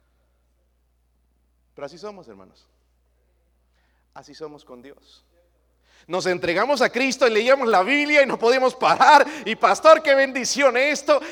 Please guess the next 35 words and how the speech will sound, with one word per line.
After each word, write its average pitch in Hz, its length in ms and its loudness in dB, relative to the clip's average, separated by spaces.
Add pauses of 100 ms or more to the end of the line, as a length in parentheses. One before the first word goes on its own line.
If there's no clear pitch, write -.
(100)
Y 226 120 -10
cómo 302 360 2
me 277 120 2
habló 262 260 4
Dios." 262 380 4
Y 214 100 -6
ahora 226 260 -4
ya 214 180 -8
ni 208 140 -12
leemos 196 240 -12
la 180 140 -8
Biblia. 139 420 -16 (1000)
Y 175 60 -14
Dios 262 200 0
dice, 269 280 -4
"Haz 277 340 2
las 254 180 0
primeras 254 420 0
obras", 240 240 2
comienza 285 500 -2
a 285 40 -2
leer, 247 280 0
no 247 120 -4
tiene 294 300 -8
que 285 100 -4
sen-, 214 300 -8 (160)
hermanos, 254 320 -10
Dios 247 220 -8
no 226 100 -10
trabaja 185 440 -8
con 156 140 -12
nosotros 170 360 -16
por 135 160 -14
sentimientos. 151 800 -14 (180)
Dios 262 400 -4